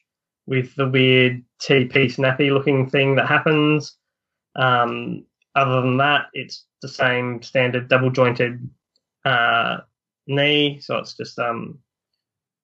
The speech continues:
straight swivels but double jointed. It's got ball jointed ankle. It's got a, um,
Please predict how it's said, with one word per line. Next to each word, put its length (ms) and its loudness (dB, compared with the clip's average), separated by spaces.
straight 340 2
swivels 500 0
but 220 -8
double 220 -2
jointed. 640 2
It's 160 -8
got 240 -4
ball 180 2
jointed 520 0
ankle. 640 4
It's 200 -6
got 220 2
a, 480 0
um, 420 -2